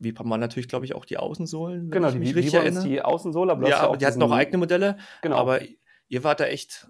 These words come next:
Speaker 1: ähm, stark dabei mit drei, vier Modellen, sogar dann auch im Trailrunning-Bereich.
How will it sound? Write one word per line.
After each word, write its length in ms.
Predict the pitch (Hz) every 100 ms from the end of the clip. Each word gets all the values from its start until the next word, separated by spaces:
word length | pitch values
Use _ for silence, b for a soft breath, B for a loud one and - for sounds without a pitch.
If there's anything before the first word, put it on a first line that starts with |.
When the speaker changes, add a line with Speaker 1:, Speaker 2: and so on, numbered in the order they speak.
| -
Speaker 1:
ähm, 640 | 123 123 127 127 123 123 _ _ - -
stark 400 | - - 123 147
dabei 340 | 151 120 139 151
mit 240 | 123 120
drei, 160 | 123 151
vier 160 | 170
Modellen, 340 | 143 131 135 156
sogar 260 | 135 127 127
dann 100 | -
auch 140 | -
im 100 | 117
Trailrunning-Bereich. 1080 | - 131 175 170 170 170 147 156 175 -